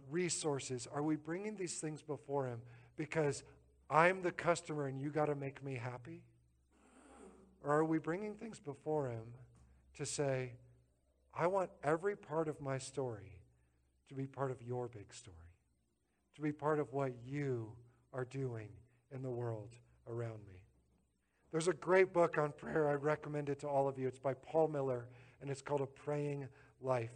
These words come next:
And he says there's two errors we can make about prayer. On the one hand, we can be, uh, cynical. You know, like, "Hey, it doesn't matter what you pray. God, you know, if God's out there, he's gonna do what he's gonna do. We're too little,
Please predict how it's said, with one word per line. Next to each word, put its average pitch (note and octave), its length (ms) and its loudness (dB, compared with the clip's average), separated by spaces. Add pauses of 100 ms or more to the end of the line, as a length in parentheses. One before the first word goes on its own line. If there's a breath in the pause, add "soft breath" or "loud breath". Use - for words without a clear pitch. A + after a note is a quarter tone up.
(360 soft breath)
And E3+ 120 0
he F#3+ 60 2
says G#3+ 280 4
there's G3 180 2
two G3+ 240 2
errors E3 420 8
we D#3 100 0
can D3 180 -6
make C#3 220 -2
about B2+ 280 -2
prayer. A#2+ 240 -2 (280 loud breath)
On E3 120 0
the F3 80 2
one G3+ 260 8
hand, E3 340 2 (260 loud breath)
we F3+ 160 6
can F#3+ 200 2
be, E3+ 280 6 (280 loud breath)
uh, D3+ 180 6 (160)
cynical. F3 680 4 (560)
You D#3+ 100 -4
know, E3 180 8
like, D3 300 2 (160)
"Hey, D#3+ 320 6
it D#3+ 120 0
doesn't F#3+ 300 8
matter E3 260 6
what D#3 180 4
you C#3+ 100 0
pray. C#3+ 560 2 (240 loud breath)
God, D#3+ 300 4
you D3 120 -2
know, D3 180 0
if E3 200 2
God's F3+ 300 8
out F3 200 8
there, E3+ 140 6
he's E3+ 140 2
gonna E3 200 0
do D#3+ 180 4
what D#3+ 120 2
he's D#3 160 2
gonna D3 200 0
do. B2+ 320 0 (400 soft breath)
We're D#3 120 0
too E3+ 260 2
little, B2 300 0